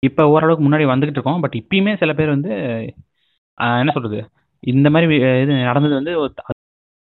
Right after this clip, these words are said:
தவறு. அது வந்து என்ன சொல்றாங்கன்னா, "அப்ப இருந்தவங்க ம-, மனநிலை அப்படிப்பா, இப்ப இருக்கிறவங்க மாறிட்டாங்க."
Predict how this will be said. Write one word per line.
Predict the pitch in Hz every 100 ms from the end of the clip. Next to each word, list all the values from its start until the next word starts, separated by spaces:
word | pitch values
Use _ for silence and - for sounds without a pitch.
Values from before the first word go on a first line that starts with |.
| -
தவறு. | 127 156 147
அது | 110 120
வந்து | 131 170
என்ன | 160
சொல்றாங்கன்னா, | 160 147 208 170
"அப்ப | - 156
இருந்தவங்க | 156 180 160
ம-, | 139
மனநிலை | 131 139 139 131
அப்படிப்பா, | 113 117 117
இப்ப | 113 127
இருக்கிறவங்க | 131 135 120
மாறிட்டாங்க." | 117 107 107